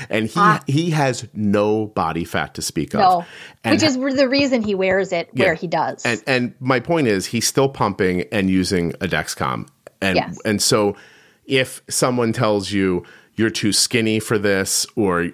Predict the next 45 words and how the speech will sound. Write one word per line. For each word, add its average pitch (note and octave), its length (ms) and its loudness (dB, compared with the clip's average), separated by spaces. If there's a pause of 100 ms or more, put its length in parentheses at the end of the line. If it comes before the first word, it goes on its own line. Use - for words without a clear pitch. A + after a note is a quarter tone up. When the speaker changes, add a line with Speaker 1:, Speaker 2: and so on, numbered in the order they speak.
Speaker 1:
I, A2 180 -2
I've D3+ 220 2
heard F#3 180 0
it B2 80 -2
both A2+ 220 0
ways. G#2+ 160 2
It's - 40 -8
so B2 120 2
funny. G#2 260 -2
"Oh, B2 80 2
you're B2+ 180 2
too, C#3 420 0
your A#2+ 180 0
kid's D#3+ 260 -2
too - 140 0
chubby G#2+ 320 0
for F#2 140 -2
that D2 220 -2
pump." - 260 -6 (500)
Your B2 100 2
kid's A#2+ 280 0
too A#2 140 -2
skinny G#2+ 340 2
for G2+ 160 -2
that A#1+ 200 -2
pump. D2 300 -4
I, A2+ 340 0
there C3 280 0
have C3 200 0
been, G#2+ 420 0 (140)
I've G2+ 160 0
heard G#2+ 160 0
a G2 40 2
million F2 440 0
different E2 360 -4
Speaker 2:
No. - 40 -6
Speaker 1:
excuses. F2 360 -2
But B2+ 180 2
okay, C3+ 200 2
so C3+ 180 0
M E3 160 2
D C#3+ 100 2
I, E2+ 80 2
Speaker 2:
Yeah. - 60 -2
Speaker 1:
so F#2+ 200 -4